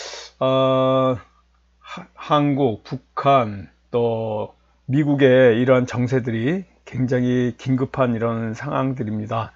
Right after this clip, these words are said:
닷새 만에 또 이런 발사체를, 어, 쐈는데 지금 현재는, 어, 미사일일 가능성이 굉장히, 어, 높다라는 이러한 그 발표가 있는 이런 상황이에요. 그래서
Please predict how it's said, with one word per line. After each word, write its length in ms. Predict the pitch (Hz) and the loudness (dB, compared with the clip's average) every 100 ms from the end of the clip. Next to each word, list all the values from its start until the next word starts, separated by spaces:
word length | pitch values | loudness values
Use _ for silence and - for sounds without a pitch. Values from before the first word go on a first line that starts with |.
| - - - - - - - | -18 -18 -16 -16 -18 -20 -10
닷새 300 | - 139 180 | -6 2 4
만에 300 | 160 156 156 | 6 4 4
또 240 | 156 151 | 6 8
이런 280 | 143 135 131 | 8 6 4
발사체를, 1200 | 127 120 - 143 135 135 135 - 131 127 131 104 104 _ _ | 2 -2 6 8 10 8 4 -2 2 4 4 2 -4 _ _
어, 220 | - 113 110 | -12 -10 -6
쐈는데 720 | 147 160 139 117 123 113 - | -4 0 0 0 0 -2 -6
지금 220 | - 131 | -2 0
현재는, 800 | 135 151 143 131 131 131 127 120 - | 0 0 2 2 2 2 0 -2 -4
어, 340 | 113 110 110 | -8 -6 -6
미사일일 580 | 110 127 135 135 127 127 | -4 -4 2 4 4 0
가능성이 840 | 127 117 123 123 - 120 123 101 - _ _ | -2 -4 -6 -4 -4 -2 -2 -4 -10 _ _
굉장히, 680 | - 143 131 120 117 160 196 _ _ _ | -6 -2 0 -2 -2 -4 -6 _ _ _
어, 760 | 104 104 107 107 110 110 107 107 _ _ _ - | -10 -8 -8 -8 -10 -10 -10 -14 _ _ _ -4
높다라는 720 | 143 - 147 135 127 139 120 | -4 4 6 8 6 4 2
이러한 380 | 120 123 120 | 2 2 0
그 260 | 113 107 107 | -4 -4 -4
발표가 760 | 101 117 - 120 113 113 110 | -6 -10 -6 -2 0 0 0
있는 220 | 110 113 117 | -2 -4 -6
이런 240 | 117 113 | -6 -8
상황이에요. 680 | - 139 131 107 107 156 175 _ - - _ _ | -8 -8 -6 -6 -4 -4 -4 _ -20 -20 _ _
그래서 640 | - 117 123 117 117 113 | -8 -2 2 4 4 2